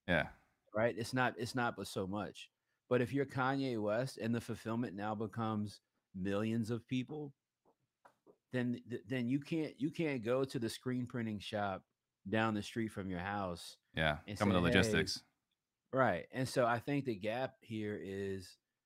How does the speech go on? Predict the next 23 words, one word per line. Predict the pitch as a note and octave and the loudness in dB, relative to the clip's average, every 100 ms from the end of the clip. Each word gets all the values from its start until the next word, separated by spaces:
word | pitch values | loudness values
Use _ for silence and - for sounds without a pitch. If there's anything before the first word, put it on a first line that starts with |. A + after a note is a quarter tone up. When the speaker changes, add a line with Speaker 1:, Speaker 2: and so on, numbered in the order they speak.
| _ _ A2+ | _ _ -4
Speaker 2:
logistically | A2 G2 C3 - C3+ B2 | -4 0 -2 0 -2 -2
for | A2 G#2+ | -2 -2
him | A#2+ | -4
to | - G#2+ | -4 -8
fulfill | - F2+ - A#2+ A#2 G2 - | -8 -14 -6 -2 0 0 -4
anything | A2+ B2 B2+ B2+ | -4 -4 -4 -4
that | B2 | -4
he | B2+ | -4
wants | C3 B2 | -6 -8
to | C3 | -10
sell | - C3+ B2+ - | -10 -8 -10 -12
because | G#2+ - A#2+ | -10 -4 -4
of | A2+ | -4
who | G#2+ A2+ | -4 -2
he | G#2 | -2
is | A#2 A2+ | -4 -4
and | G#2 | -10
the | |
size | - G2 G2+ G#2+ | -10 -10 -10 -10
of | A#2 | -8
who | A#2 | -6
he | A#2+ A#2+ | -4 -4
is, | B2 B2+ | -6 -12